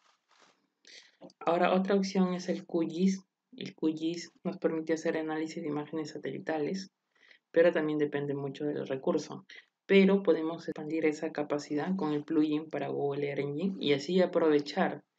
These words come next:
digamos, la computación en la nube, esos servicios que nos brinda el Google Earth Engine para hacer análisis. Hay una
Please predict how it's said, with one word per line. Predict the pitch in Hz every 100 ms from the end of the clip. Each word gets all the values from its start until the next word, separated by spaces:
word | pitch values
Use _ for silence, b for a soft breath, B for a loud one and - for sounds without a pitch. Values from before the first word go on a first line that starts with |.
| b b b _
digamos, | 147 147 147 147 147 - _ _
la | - 156
computación | 151 160 151 147 143 156
en |
la | 151
nube, | 147 165 151 147 196
esos | 147 -
servicios | - 156 160 160 170
que | - 156
nos | 156
brinda | 160 190 180 147 139
el | 139 151
Google | 156 156 147
Earth | 147
Engine | 147 147 151 165
para | 147 139
hacer | - 147
análisis. | 143 147 147 - 156 - _ b b -
Hay | 208 220
una | 220 220 214 208 202